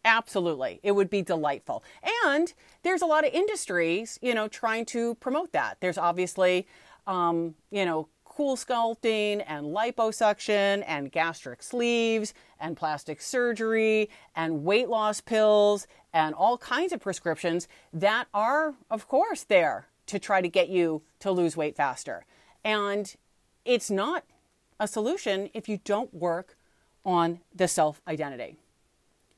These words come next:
Who do you have to be in order to be a person who is not big-boned and not overweight and not heavy and not the last kid pa-, uh, picked for a team?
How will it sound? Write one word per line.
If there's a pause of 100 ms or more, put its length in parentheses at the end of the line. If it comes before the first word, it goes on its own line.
(220)
Who (380)
do
you
have
to
be
in
order
to
be (640)
a
person
who
is (360)
not
big-boned
and
not (160)
overweight (220)
and
not (260)
heavy
and
not
the
last
kid
pa-, (240)
uh,
picked (240)
for
a
team?